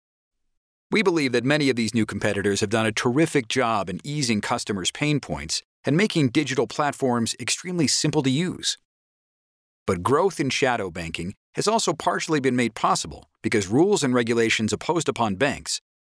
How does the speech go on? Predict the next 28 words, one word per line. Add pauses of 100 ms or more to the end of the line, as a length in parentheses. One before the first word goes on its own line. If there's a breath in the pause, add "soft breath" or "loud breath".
are
not
necessarily
imposed
upon
these
non-banks. (1500)
While
some
of
this
may
have
been
deliberate, (260)
sometimes
the
rules
were
accidentally
calibrated
to
move
risk
in
an
unintended
way.